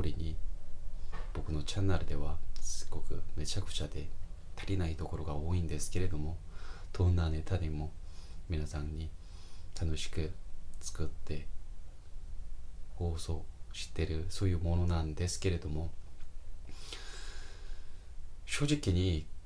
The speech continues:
コロナの今回の状況で僕もすごく落ち込んでたんです。やっぱりいろんな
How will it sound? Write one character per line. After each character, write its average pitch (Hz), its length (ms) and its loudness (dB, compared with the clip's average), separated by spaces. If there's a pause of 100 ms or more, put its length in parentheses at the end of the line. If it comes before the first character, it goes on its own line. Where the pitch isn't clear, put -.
(1160)
コ - 220 -4
ロ 160 100 8
ナ 147 140 6
の 104 320 4
今 139 200 0
回 82 240 4
の 90 200 4
状 92 280 2
況 80 280 0
で 82 360 0 (420)
僕 - 240 -4
も 78 360 -2 (400)
す - 300 -6
ご 80 120 -2
く 76 260 -4 (400)
落 - 180 0
ち - 20 -8
込 - 120 0
ん - 20 2
で 78 100 0
た 76 140 -6
ん 76 80 -2
で 73 140 -4
す。 - 180 -10 (400)
や 78 80 -18
っ - 20 -18
ぱ 80 60 -18
り 80 180 -16
い 87 60 -8
ろ 82 160 -6
ん 76 220 -4
な 76 560 -2